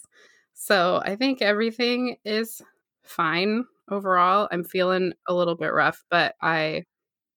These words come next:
I don't know. It's, I have a hard time going to the doctor. So I, I'm trying to, like,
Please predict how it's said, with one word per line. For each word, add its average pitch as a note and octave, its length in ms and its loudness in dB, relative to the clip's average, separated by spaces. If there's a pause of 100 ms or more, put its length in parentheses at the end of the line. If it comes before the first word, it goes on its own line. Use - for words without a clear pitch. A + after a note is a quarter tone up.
(160)
I A#3 80 -4
don't D4+ 120 4
know. F4 220 4
It's, D#3+ 260 0
I A#3 140 2
have F4+ 160 0
a F#4+ 80 0
hard E4 180 -2
time C4+ 220 -2
going A3+ 220 0
to A3 60 -4
the G#3+ 80 -6
doctor. F3 340 0
So G3 120 -8
I, F#3 200 -2 (300)
I'm F3+ 120 -4
trying A#3 200 -6
to, A#3 80 -2
like, F#3+ 300 -2